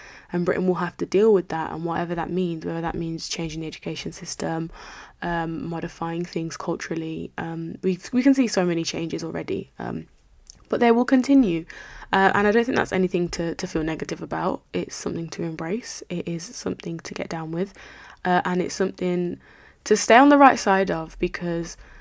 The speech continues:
we've seen racial clashes. We've seen what, what violence can break out, uh, because of racial tensions. I'll point to the nineteen eighties, eighty-one, eighty-five.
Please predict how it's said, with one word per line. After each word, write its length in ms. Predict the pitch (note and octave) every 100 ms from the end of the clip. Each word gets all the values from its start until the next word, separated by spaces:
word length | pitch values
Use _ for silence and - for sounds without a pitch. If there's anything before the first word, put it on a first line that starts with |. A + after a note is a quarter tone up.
| - -
we've 180 | A3+
seen 560 | - - G#3 A3 A#3+ A#3+ - - - - - - - - -
racial 380 | - F#3+ F#3+ G3
clashes. 720 | F#3 E3+ E3+ - F3 G3+ - - -
We've 220 | F#3 F3+
seen 520 | - F3 F3 F#3 G3
what, 220 | F#3 - -
what 340 | F3+ F3+ -
violence 720 | - F3 F3 F3 E3 - - - - - - -
can 420 | - F#3 F3+ F3 - -
break 340 | E3+ F3+ F3
out, 380 | E3 E3 G#3+ - -
uh, 180 | F3+ F3+
because 300 | F3 - E3
of 80 | E3+
racial 260 | E3+ - F3+
tensions. 720 | F3 E3+ - E3+ G3 A3 - - - - - - -
I'll 140 | - F3+
point 280 | - E3+ -
to 60 |
the 80 | F3+
nineteen 380 | E3 E3 - E3
eighties, 500 | E3+ E3 - F3+ F3+
eighty-one, 540 | E3 E3+ E3+ E3 E3+ -
eighty-five. 800 | E3+ - F3 - D#3+ E3 F3+ F#3